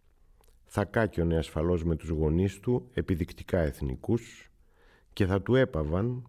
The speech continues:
πράγμα φρικτόν, ευθύς τα λίαν γενναία δοσήματα. Έπρεπε όμως και να κάμει κάτι. Έγινε ο θαμών των διεφθαρμένων οίκων της Αλεξανδρίας,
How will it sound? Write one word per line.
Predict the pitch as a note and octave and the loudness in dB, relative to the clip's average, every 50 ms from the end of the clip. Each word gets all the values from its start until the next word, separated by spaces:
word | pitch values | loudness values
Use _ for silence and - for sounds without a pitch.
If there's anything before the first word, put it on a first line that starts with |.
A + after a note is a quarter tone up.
| - | -6
πράγμα | _ - E2+ F2 E2 D#2 D#2+ D2+ | _ 2 2 2 2 2 0 -2
φρικτόν, | - - - E2 D#2 - - - - E2+ C#2+ C2+ C2+ C2+ C2+ C2+ - - - _ _ _ _ _ _ _ _ - | -4 -6 -6 -6 -6 -6 -6 -2 0 0 0 0 -2 -6 -8 -10 -12 -16 -20 _ _ _ _ _ _ _ _ 0
ευθύς | G2 F#2+ E2+ - - - - - B2+ B2+ B2+ - - | 0 0 0 0 -6 -6 -2 0 0 0 -2 -4 -4
τα | - G2+ F#2+ | -2 0 2
λίαν | G2+ G#2+ A2 G#2+ | 2 2 2 2
γενναία | G#2 F#2+ G2 G2 G#2 G#2+ G#2+ A2 | 2 2 2 2 2 2 2 0
δοσήματα. | G#2 G2+ G2 - - G#2 D#2+ C2 B1+ C2 - - - - - _ _ _ _ _ _ _ _ _ _ _ _ _ _ _ _ _ _ _ _ _ _ _ _ _ _ _ | 0 -2 -2 -2 -2 -2 -2 -2 -4 -8 -12 -16 -20 -20 -20 _ _ _ _ _ _ _ _ _ _ _ _ _ _ _ _ _ _ _ _ _ _ _ _ _ _ _
Έπρεπε | - C3 C#3 - A#2 G#2 E2+ G2 | 2 2 4 4 4 2 4 4
όμως | G2 G#2+ A2+ B2 B2 A#2 - | 4 4 4 2 2 0 0
και | - - A2+ | 0 0 2
να | A2+ A2 | 2 0
κάμει | - - G#2 F2+ D#2+ D2 | 0 2 2 2 2 0
κάτι. | - - D#2 D2 C#2+ - - - - - - - _ - - _ - _ _ - - _ _ _ _ - | 0 0 -2 -2 -2 -4 -12 -20 -20 -20 -20 -20 _ -20 -20 _ -20 _ _ -20 -20 _ _ _ _ -2
Έγινε | - G2+ G#2+ G#2 G#2+ G#2+ G#2 G2+ | 2 2 4 4 4 4 4 4
ο | |
θαμών | F#2 - - F#2+ F#2+ G#2 A2 A2 G#2+ G2 | 2 2 0 0 2 2 2 2 0 0
των | - G2 F#2+ F2+ | 0 0 2 2
διεφθαρμένων | F2 F2+ E2 - - - F2 E2+ F2+ G2 G2 F#2+ F2+ F2 F2 | 2 0 0 -2 -2 -2 -2 0 2 2 2 2 2 2 2
οίκων | F#2 F2+ F2+ - E2+ D#2 D2 | 2 0 0 0 -2 -2 -2
της | - - - | -4 -4 -2
Αλεξανδρίας, | D#2+ D2+ D2 D2 - - D#2 D2 C#2+ C#2 D2 D#2 E2+ F#2+ G#2+ A2+ A#2 A#2+ - - - - | -2 -2 -2 -2 -4 -2 -2 -2 0 -2 -2 0 0 0 0 0 -2 -4 -8 -12 -16 -18